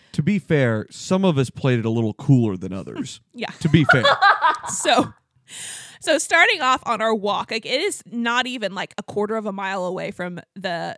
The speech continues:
Speaker 2: church, but the, the person I, I had mentioned that is from West Texas is, and just lives a simpler life. Like, he has the, the thick, when you think of Texas accent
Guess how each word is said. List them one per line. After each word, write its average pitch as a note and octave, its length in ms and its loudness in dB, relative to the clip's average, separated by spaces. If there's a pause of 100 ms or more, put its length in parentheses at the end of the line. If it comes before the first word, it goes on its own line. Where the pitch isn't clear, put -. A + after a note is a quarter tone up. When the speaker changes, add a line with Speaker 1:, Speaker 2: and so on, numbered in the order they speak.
Speaker 2:
church, - 480 -12 (100)
but F#3+ 240 -4 (480)
the, G#3 200 -8 (140)
the - 80 -12
person G#3+ 340 -6
I, A#3 320 -2
I A#3+ 120 0
had C4 100 -4
mentioned G#3+ 420 -4
that F#3 140 -6
is E3 160 -8
from F#3+ 340 -8
West G3 280 -6
Texas G3 440 -8
is, F#3 260 -10
and G3 140 -10
just F3+ 160 -14
lives E3+ 180 -12
a G3+ 60 -14
simpler G#3+ 480 -2
life. F3 360 -6
Like, F3+ 220 -8 (260)
he A#3+ 160 -6
has A3+ 200 2
the, G3 120 -16 (300)
the F3 80 -4
thick, - 300 -4
when A3+ 180 -2
you B3 60 -4
think C4 260 -6
of C#4 120 -8
Texas G#3+ 360 -8
accent F3+ 460 -8